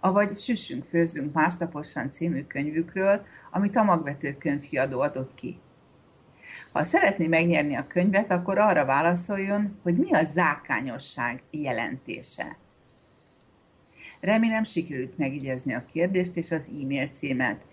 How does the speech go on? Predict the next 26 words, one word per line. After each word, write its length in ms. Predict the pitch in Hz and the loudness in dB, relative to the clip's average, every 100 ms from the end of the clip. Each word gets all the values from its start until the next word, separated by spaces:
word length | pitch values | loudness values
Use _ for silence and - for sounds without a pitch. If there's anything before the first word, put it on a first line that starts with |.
| - - | -20 -6
Ha 120 | 180 | 2
nem, 400 | 180 185 208 240 - - - | 4 6 6 4 0 -12 -6
akkor 300 | 196 - 185 | -4 2 4
a 40 | |
jövő 320 | 185 190 180 | 6 6 4
hét 260 | 175 170 175 | 4 4 2
kedden 420 | 180 175 175 170 | 2 4 4 2
tizenegy 480 | 170 160 165 151 170 | 2 2 2 2 4
órakor 400 | 165 151 - 139 | 4 4 0 2
elhangzó 460 | 147 160 160 147 151 | 2 4 2 -2 -4
ismétléskor 1120 | 165 175 214 208 190 180 - 180 185 160 - | -4 -2 -2 0 -2 -2 -4 -2 2 2 -2
repetázhat, 1000 | 135 - 123 123 143 139 - 185 202 - - - | -8 -6 -6 -2 0 0 2 2 2 -2 -18 -10
vagy 200 | 196 208 | 0 2
a 120 | 208 208 | 4 4
honlapról 600 | 226 165 147 139 151 143 | 4 4 2 0 -2 0
le 80 | |
is 180 | 147 139 | 0 -4
tudja 320 | - 135 120 | -10 -10 -8
tölteni 520 | 127 139 135 151 131 127 | -2 0 0 -2 -4 -4
a 60 | |
műsort. 540 | 120 110 - 76 71 - - _ _ _ _ _ _ _ _ | -6 -8 -10 -10 -10 -14 -20 _ _ _ _ _ _ _ _
Írhat 380 | 185 180 151 - | 2 2 2 -2
hagyományos 600 | 160 147 147 147 135 - | -6 -2 0 0 0 -6
postai 440 | 147 - - 139 | -10 -8 -4 -2
úton 320 | 156 - 311 226 | -2 0 2 4
is, 240 | 214 | 2